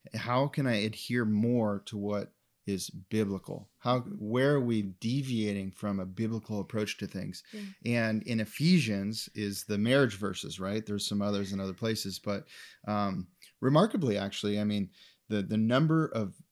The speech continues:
Speaker 2: verses in the Bible about marriage compared to other things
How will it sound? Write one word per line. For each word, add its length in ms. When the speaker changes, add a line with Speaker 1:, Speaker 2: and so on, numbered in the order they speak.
Speaker 2:
verses 520
in 80
the 60
Bible 400
about 420
marriage 580
compared 300
to 80
other 160
things 320